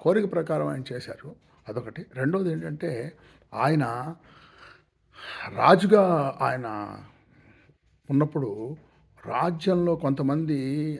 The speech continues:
ఆ-, ఆవిడ శీలాన్ని శంకించారు. రాజుగా ఆయన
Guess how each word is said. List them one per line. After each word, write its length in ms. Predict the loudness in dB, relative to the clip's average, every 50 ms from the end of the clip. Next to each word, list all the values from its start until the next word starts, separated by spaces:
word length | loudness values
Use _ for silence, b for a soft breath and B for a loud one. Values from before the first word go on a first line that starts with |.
| -10 -10
ఆ-, 440 | -8 -2 0 0 0 0 -2 -4 -4 -6 -4
ఆవిడ 280 | 0 2 2 4 4 2 2 2 2 2 0 0 0 0 -2 -4 -6 -10 -12 -14 b b b b b -10 -4
శీలాన్ని 320 | 0 2 4 4 4 2 0
శంకించారు. 680 | -2 -6 -8 -8 -10 -12 -12 -10 -10 -10 -10 -10 -12 -14 _ b b b b b _ _ _ _ _ _ -20 -14 -8
రాజుగా 640 | -4 -2 2 4 4 4 4 4 4 6 6 6 6
ఆయన 520 | 6 6 4 4 4 4 2 2 0 -2